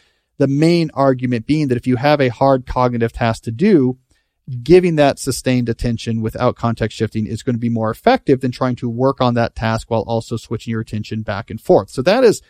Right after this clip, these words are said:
functionally what deep work is. And then the larger hypothesis in the book, Deep Work,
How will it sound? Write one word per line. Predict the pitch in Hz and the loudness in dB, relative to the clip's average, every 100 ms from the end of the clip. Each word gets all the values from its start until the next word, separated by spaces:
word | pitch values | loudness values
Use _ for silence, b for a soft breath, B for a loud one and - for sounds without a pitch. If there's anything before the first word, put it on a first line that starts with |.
| _ _ _ | _ _ _
functionally | _ 208 214 - 156 139 123 | _ -2 -2 -2 -4 -2 0
what | 123 113 - | 0 0 -2
deep | 117 - | -6 -4
work | 110 110 - | -6 -4 2
is. | 214 180 156 _ _ _ _ _ | 4 4 2 _ _ _ _ _
And | 151 | -2
then | 165 | 2
the | 156 | 4
larger | 139 160 190 170 151 | 4 6 4 4 0
hypothesis | 139 127 - 160 160 127 135 117 | 0 -2 0 -2 -2 -4 -2 -2
in | - 120 | -4 -4
the | 113 | -4
book, | 110 - 208 233 - - 120 | -6 2 4 4 -2 -16 -8
Deep | 117 107 - | -4 -4 -6
Work, | 92 71 65 _ | -12 -12 -16 _